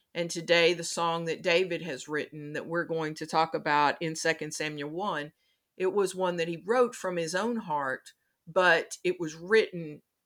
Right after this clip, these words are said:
to be sung by the people of Judah. But there's always a reason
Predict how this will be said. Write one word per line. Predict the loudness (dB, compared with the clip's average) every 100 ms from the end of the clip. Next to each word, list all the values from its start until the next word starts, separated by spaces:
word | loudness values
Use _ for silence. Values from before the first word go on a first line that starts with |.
| _ _
to | -8
be | -4 -2
sung | -2 -2 2 2 2 -2 -8 -16 _ _ _ _ _ _ _ _ _
by | 2 8 8
the | 6
people | -4 -8 -4 -4
of | -4
Judah. | -4 -4 -2 -4 -8 -12 _ _ _ _ _ _ _ _ _ _ _ _ _ _ _ _ _ _ _ _ _ _ _
But | 0 2 0 -6 _ _ _ _ _ _ _ _ _ _ _ _ _ _ _ _ -2
there's | 2 2 2 4
always | 6 6 4 2 0 -2 -8 -12 -16 _ _ _ _ _ _ _ _ _ _ _ _ _ _ _ _ _
a | -6
reason | -2 -2 -2 -4 -4 -6 -8 -14